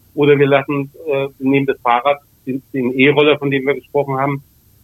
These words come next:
Und was die, den Trolley betrifft, also ich bin öfters in Barcelona und wenn ich da für mehr als fünfzig Euro einkaufe, dann ist das auch völlig in Ordnung, dass man mir das nach Hause bringt. Also warum muss ich das denn überhaupt zum Parkhaus,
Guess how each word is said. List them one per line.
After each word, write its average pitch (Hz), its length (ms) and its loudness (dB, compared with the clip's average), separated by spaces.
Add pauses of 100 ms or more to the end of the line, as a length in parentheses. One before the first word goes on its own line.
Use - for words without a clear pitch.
(280)
Und 127 340 4 (540)
was 127 180 0 (220)
die, 127 280 -4
den 135 220 0
Trolley 160 380 2
betrifft, 170 500 0 (1080)
also 127 180 -4
ich 123 140 -8
bin 147 140 0
öfters 143 300 2
in 147 80 0
Barcelona 147 720 0 (1120)
und 123 100 -2
wenn 123 140 0
ich - 140 -12
da 120 160 0 (180)
für 123 280 0
mehr 123 260 0
als 120 180 -4
fünfzig - 340 -16
Euro 127 320 -2
einkaufe, 120 560 -6
dann 120 120 -8
ist - 240 -18
das 120 180 0
auch 127 220 -6 (320)
völlig 131 220 0
in 123 100 -2
Ordnung, 131 340 0
dass - 120 -14
man 127 160 0
mir 123 160 0
das 127 100 -4
nach 143 100 -2
Hause - 300 0
bringt. 98 180 -6 (240)
Also 113 200 -6
warum 120 380 -2 (320)
muss 135 140 2
ich 147 140 0
das 143 160 2
denn 131 160 4
überhaupt 123 300 0
zum 123 100 -4
Parkhaus, 135 420 -2